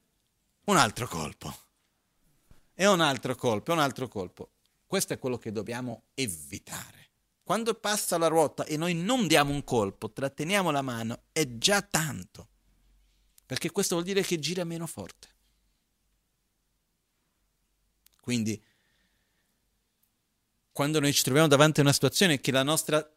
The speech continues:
tendenza è reagire in un modo negativo e noi riusciamo a evitare quella reazione, è già qualcosa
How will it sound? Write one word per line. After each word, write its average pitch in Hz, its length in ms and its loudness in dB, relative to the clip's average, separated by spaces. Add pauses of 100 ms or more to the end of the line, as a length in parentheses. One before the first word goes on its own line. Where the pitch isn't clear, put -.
(240)
tendenza 160 680 -2
è 135 120 0
reagire 131 920 0
in 120 140 -4
un 120 100 -6
modo 120 280 -2
negativo 110 560 -6
e 113 60 -4
noi 139 180 -2
riusciamo 143 580 -2
a 127 200 -6
evitare 185 880 0
quella 117 260 0
reazione, 107 800 -6
è - 140 -10
già 131 240 -4
qualcosa 101 680 -6